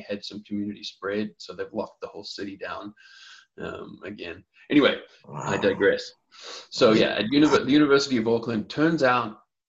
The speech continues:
Speaker 1: I had no idea before I started there that they had, like, this, this artificial intelligence, um, faculty in the, in the computer science department. I was,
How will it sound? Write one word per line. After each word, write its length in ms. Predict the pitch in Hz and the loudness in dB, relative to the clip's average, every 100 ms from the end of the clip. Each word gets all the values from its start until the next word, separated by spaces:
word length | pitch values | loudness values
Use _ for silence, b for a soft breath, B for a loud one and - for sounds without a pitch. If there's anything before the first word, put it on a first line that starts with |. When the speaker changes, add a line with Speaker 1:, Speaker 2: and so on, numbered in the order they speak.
| _ _ - | _ _ 0
Speaker 1:
I 120 | 135 | 2
had 120 | 127 | 4
no 200 | 107 98 | 4 4
idea 340 | 101 98 98 107 | 2 0 -2 -2
before 420 | 107 - 107 110 | -6 -6 -2 -2
I 60 | 117 | -2
started 460 | - 123 120 131 | -4 -2 0 0
there 280 | 131 147 165 | 0 2 0
that 160 | 143 113 | -2 -2
they 120 | 107 | -4
had, 440 | 104 104 104 107 - | -4 -4 -4 -4 -10
like, 160 | 101 104 | -12 -8
this, 360 | 104 - - | -8 -8 -12
this 360 | - 104 - - | -8 -8 -8 -12
artificial 480 | 104 101 107 101 95 | -8 -8 -8 -10 -8
intelligence, 960 | 101 104 95 98 104 101 - - - - | -8 -6 -6 -6 -4 -6 -8 -12 -12 -12
um, 640 | 101 101 98 101 101 107 110 | -8 -8 -8 -10 -10 -12 -10
faculty 600 | - - 107 107 135 147 | -8 -6 -8 -8 -8 -6
in 160 | 107 107 | -4 -2
the, 300 | 104 95 101 | -2 -4 -8
in 100 | - | -8
the 60 | 107 | -8
computer 280 | 107 104 107 | -8 -8 -8
science 320 | 110 110 101 | -6 -6 -6
department. 500 | 110 120 123 139 - - | -6 -4 -4 -6 -8 -6
I 140 | 110 | -4
was, 340 | 110 107 - | -2 -4 -6